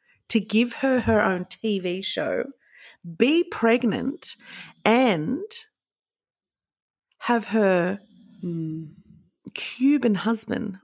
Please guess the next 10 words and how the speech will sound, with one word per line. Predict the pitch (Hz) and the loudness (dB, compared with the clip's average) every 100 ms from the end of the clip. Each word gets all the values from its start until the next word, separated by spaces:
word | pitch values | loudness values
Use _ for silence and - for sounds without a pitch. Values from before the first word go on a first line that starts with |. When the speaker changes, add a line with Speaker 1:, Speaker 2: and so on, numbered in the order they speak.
| - | 0
Speaker 1:
also | 214 220 220 175 | 2 2 0 0
in, | 160 170 160 | 0 0 0
but | 160 202 | 0 2
not | 240 - | 2 4
be | 226 | 0
the | 202 | 0
star | - 214 196 | 0 2 2
of | 185 | 2
the | 185 | -2
show? | - 233 233 - | -2 0 0 -2